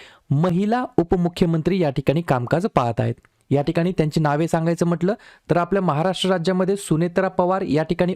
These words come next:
उपमुख्यमंत्री पदाची त्यांनी नुकतीच शपथ घेतली आहे. त्यानंतर मणिपूरमध्ये नवीन या ठिकाणी उपमुख्यमंत्री बनले आहेत नेमचा किपगेन.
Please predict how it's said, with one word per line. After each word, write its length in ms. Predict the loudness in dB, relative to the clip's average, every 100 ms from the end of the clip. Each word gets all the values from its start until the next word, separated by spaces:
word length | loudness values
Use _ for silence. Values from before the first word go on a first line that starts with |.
| 0
उपमुख्यमंत्री 680 | 0 0 0 0 0 0 0
पदाची 380 | 0 0 0
त्यांनी 220 | 0 0 0
नुकतीच 400 | 0 0 -2 -2
शपथ 280 | 0 0
घेतली 320 | 0 0 0 0
आहे. 180 | 0 -4 -14 -20 _
त्यानंतर 340 | 0 2 0 -2 -6 -20 _
मणिपूरमध्ये 640 | 0 0 0 0 0 0 0
नवीन 340 | 0 0 0
या 120 | 0
ठिकाणी 280 | 0 0 0 0
उपमुख्यमंत्री 680 | 0 2 0 0 0 2 0
बनले 280 | 0 0 0
आहेत 120 | 0
नेमचा 480 | 0 2 0 0 -2 0
किपगेन. 420 | 0 0 0 -2